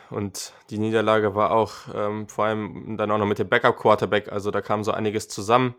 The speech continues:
Ähm, letztes Jahr konnte man auch einen Statement-Sieg setzen. Gleich zu Beginn hat man gegen, oder bei Florida State sogar gewonnen mit fünf Punkten. Also das auch sehr, sehr stark.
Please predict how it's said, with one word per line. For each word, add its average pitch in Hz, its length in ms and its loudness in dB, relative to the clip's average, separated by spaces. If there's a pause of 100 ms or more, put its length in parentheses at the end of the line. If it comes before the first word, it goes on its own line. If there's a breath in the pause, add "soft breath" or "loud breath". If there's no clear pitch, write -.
(420)
Ähm, 101 360 -8
letztes 113 340 -2
Jahr 110 220 4
konnte 110 240 0
man 110 100 0
auch 104 140 2
einen 104 80 -2
Statement-Sieg 127 960 0
setzen. 123 440 -2
Gleich 110 200 0
zu 117 120 -4
Beginn 117 340 0
hat 110 120 -2
man 110 140 -2
gegen, 110 300 -2
oder 98 180 -4
bei 123 240 6
Florida 101 360 2
State 104 280 0
sogar 101 240 -2
gewonnen 107 260 0
mit 120 140 -2
fünf - 260 -6
Punkten. 113 320 -2
Also 101 220 -2
das 104 160 -6
auch 107 80 -4
sehr, 104 180 0
sehr 104 160 2
stark. 104 400 0